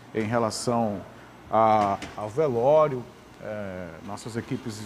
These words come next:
estão acompanhando, ver como a família vai publicar isso, a família, os amigos próximos. E aí eu queria resgatar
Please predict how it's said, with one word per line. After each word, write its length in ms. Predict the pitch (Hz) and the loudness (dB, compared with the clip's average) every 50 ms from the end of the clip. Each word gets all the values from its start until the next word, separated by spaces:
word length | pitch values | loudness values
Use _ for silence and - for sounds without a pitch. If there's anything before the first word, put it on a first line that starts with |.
| 107 - | -12 -12
estão 400 | 113 - - - 151 147 143 131 - | -12 -10 -2 0 0 0 0 -2 -4
acompanhando, 760 | - 117 - - 123 110 - 120 104 104 117 131 143 139 123 | -4 -6 -4 -4 -6 -6 -4 -4 -4 -2 -2 -2 -2 -2 -4
ver 120 | 113 117 - | -6 -6 -4
como 200 | - 147 143 131 | -2 -2 -2 -2
a 40 | |
família 580 | 120 - - 113 117 135 151 147 135 131 110 110 - - - - - 107 101 104 | -4 -4 -4 -4 -4 -4 -2 0 0 0 0 0 -4 -14 -20 -20 -16 -12 -6 2
vai 300 | 120 123 135 131 120 113 | 4 4 4 4 2 -2
publicar 560 | 107 - 117 110 110 101 - - 113 104 98 | -4 -6 -8 -6 -8 -8 -4 -2 -2 0 0
isso, 260 | 107 117 127 - - | -2 -4 -6 -6 -10
a 20 | 135 | -12
família, 540 | - - 160 123 120 131 139 135 120 107 95 | -4 -4 -2 0 2 0 0 2 0 -2 -2
os 260 | 92 95 117 107 113 | -4 -6 -8 -8 -8
amigos 400 | 117 113 120 113 101 - - - - | -6 -6 -6 -8 -8 -12 -16 -16 -8
próximos. 640 | - 117 117 127 135 131 - - 127 131 127 113 - - - - - - - - - | -2 0 2 2 2 0 -2 -8 -10 -10 -8 -8 -10 -14 -16 -20 -18 -18 -14 -2 4
E 80 | 180 | 6
aí 100 | 220 254 | 6 8
eu 120 | 262 240 214 | 8 6 4
queria 260 | - 196 170 180 175 | 4 0 2 2 2
resgatar 760 | 147 143 151 135 120 120 120 104 - - - 147 135 101 - | 2 2 0 -2 -2 -2 -4 -4 -4 0 2 2 2 2 0